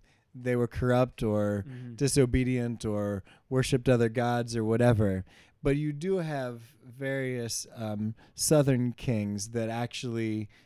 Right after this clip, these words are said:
Speaker 1: tried to bring, um, the southern kingdom back to a relationship with God the way that he desired. Hezekiah was one of the good ones. I think Uzziah was good for a while. And, um, and so you've got a couple of those kings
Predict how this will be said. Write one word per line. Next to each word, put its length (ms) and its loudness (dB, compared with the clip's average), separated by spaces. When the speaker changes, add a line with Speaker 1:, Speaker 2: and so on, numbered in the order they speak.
Speaker 1:
tried 480 -2
to 140 -4
bring, 560 0
um, 540 -6
the 180 -8
southern 420 -2
kingdom 460 -4
back 420 -4
to 200 -4
a 60 -2
relationship 800 -4
with 180 0
God 280 -6
the 80 -6
way 160 -4
that 140 -8
he 120 -6
desired. 600 -8
Hezekiah 580 -2
was 160 -2
one 160 -2
of 100 -4
the 60 -4
good 180 -4
ones. 260 -6
I 60 -8
think 300 -12
Uzziah 360 -4
was 180 -6
good 240 -8
for 160 -6
a 80 0
while. 420 2
And, 180 -4
um, 640 -8
and 220 -6
so 120 -6
you've 160 -2
got 160 0
a 40 -2
couple 220 6
of 80 2
those 240 2
kings 560 -4